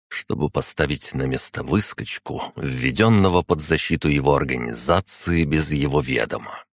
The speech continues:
И тут я решил, что и мне надо немного пойти ему навстречу.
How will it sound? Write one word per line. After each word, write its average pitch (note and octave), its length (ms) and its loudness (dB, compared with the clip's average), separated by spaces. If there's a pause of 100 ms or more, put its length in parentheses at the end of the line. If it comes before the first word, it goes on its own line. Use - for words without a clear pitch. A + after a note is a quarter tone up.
(440)
И F#2+ 120 0
тут - 260 -6
я C2+ 160 -6
решил, G#2 440 -2
что - 260 -6
и C2 60 -2
мне B1 300 0
надо E2 260 4
немного D#2 460 2
пойти C2+ 420 -4
ему D2+ 220 2
навстречу. - 1000 -2